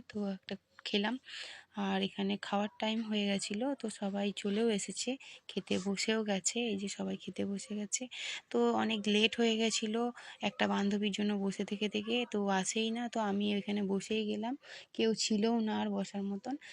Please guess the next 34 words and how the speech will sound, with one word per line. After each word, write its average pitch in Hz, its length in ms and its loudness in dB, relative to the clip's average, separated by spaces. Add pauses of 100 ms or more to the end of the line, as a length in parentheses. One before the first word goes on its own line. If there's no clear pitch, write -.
(180)
তারপরে 208 440 -2
এই 202 80 0
যে 196 120 -6
আমি 196 220 0
এখানে 196 220 -4
বসে 190 320 -6
গেলাম, 226 300 2
আমাকে 190 360 0 (140)
জল 196 340 2
দিয়ে 208 160 0
দিল, 196 220 0
পাতা 196 340 -4
দিয়ে 196 160 -4
দিল, 202 180 -2
এখানে 196 440 -4
কচুরিও 202 520 0
দিয়ে 196 200 0
দিল, 190 200 -6 (1500)
তো - 140 -4
এবার 202 340 2
সবজিও 208 600 0
দিয়ে 196 220 -2
দিল। 202 200 -2 (460)
তো - 120 -6
আমি 208 300 2
এখানে, 202 340 -2
আহ, 196 580 0 (100)
খাওয়া 196 320 -4
স্টার্ট - 300 -8
করে 208 260 0
দিয়েছি, 208 400 -2 (200)
তো - 80 -10 (120)
এখানে 196 320 -4
খাচ্ছি। - 420 -4